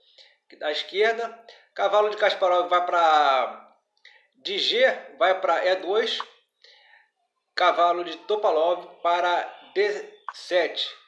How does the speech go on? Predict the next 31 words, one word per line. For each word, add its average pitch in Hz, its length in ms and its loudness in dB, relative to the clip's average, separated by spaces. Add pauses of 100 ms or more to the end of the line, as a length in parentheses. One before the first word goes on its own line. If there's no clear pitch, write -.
(240)
Bispo 254 600 -4
vai 208 260 2
pra 190 500 0 (260)
H 202 320 2
seis, 208 540 2
com - 140 -8
a 170 80 -4
ideia 185 340 0
de 175 140 -8
trocar 185 320 -2
os 180 120 -2
bispos, 220 540 -8
tá? 190 340 0
Mas 160 140 -6
ele 156 180 -14
quer 151 380 -6 (440)
tirar 156 200 -4
aquele 151 220 -6
bispo 156 240 -16
de 143 80 -14
fianqueto 170 560 -8
de 196 100 -16
Topalov. 185 640 -4 (840)
Troca 190 280 0
de 190 80 -6
bispo, 247 400 -4
tá? - 500 -4 (140)
Dama 170 200 -2
agora 156 240 2
foi 156 200 -8
pra, 135 680 0